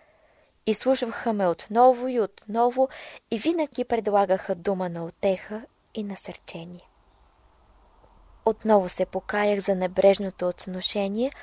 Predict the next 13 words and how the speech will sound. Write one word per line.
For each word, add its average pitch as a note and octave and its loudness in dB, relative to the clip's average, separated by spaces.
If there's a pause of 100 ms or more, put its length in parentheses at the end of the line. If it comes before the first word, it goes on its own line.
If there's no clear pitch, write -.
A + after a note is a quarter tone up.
(360)
към B3 -2
този C#4+ 4
прекрасен A#3+ 2
дар E3+ 6 (160)
на F#3+ -6
приятелството. - -6 (960)
И B3+ -6
пак - -10
започнах G3+ -2
да F#3 -4
поливам A3 -2 (440)
нашето - -8
дърво. - -12